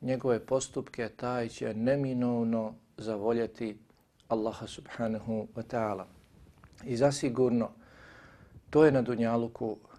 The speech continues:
džennet. To je dunjalučki džennet. Da spoznaš Allaha subhanahu wa ta'ala, da njega iskreno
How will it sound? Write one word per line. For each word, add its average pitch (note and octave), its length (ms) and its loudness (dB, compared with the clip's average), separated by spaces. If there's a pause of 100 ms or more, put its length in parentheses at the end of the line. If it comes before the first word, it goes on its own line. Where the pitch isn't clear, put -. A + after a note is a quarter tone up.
(640)
džennet. G#2+ 640 -4 (400)
To D3+ 160 4
je C#3 60 4
dunjalučki A#2 680 0
džennet. G2+ 480 -6 (160)
Da C#3 60 -10
spoznaš C#3 500 0
Allaha A#2+ 360 0
subhanahu A#2 600 -4
wa A2 80 -2
ta'ala, A2+ 340 0
da A#2+ 160 -2
njega B2 400 0
iskreno A#2+ 800 0